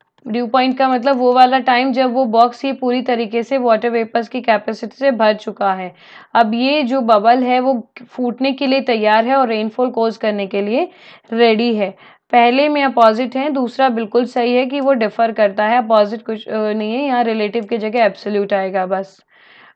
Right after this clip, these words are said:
ओके, एब्सोल्यूट समझ गए हो ना कि कितना पानी जो है वो उसके अंदर है वो एक्स-, एक्चुअल है, और जब आप रिलेट कर लेते हो तो वो उसका क्या है, रिलेटिव ह्यूमिडिटी है।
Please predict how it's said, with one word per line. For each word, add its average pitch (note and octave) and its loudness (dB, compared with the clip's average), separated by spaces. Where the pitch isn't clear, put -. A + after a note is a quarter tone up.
ओके, C4+ -4
एब्सोल्यूट C4 0
समझ B3 -2
गए C#4 2
हो C4+ 4
ना C#4 -4
कि D4 -6
कितना C#4 -2
पानी B3 0
जो B3+ -2
है B3+ -4
वो C4 0
उसके B3+ -2
अंदर A#3+ 2
है B3 0
वो B3+ -2
एक्स-, A3+ -2
एक्चुअल B3 -2
है, C4 2
और B3 2
जब B3 0
आप B3+ 0
रिलेट A3 -2
कर B3 0
लेते A#3 -2
हो C4 2
तो B3 -2
वो A3+ -2
उसका A3 -8
क्या A3 0
है, B3+ -8
रिलेटिव A3+ 0
ह्यूमिडिटी F#3+ -8
है। F#3+ -14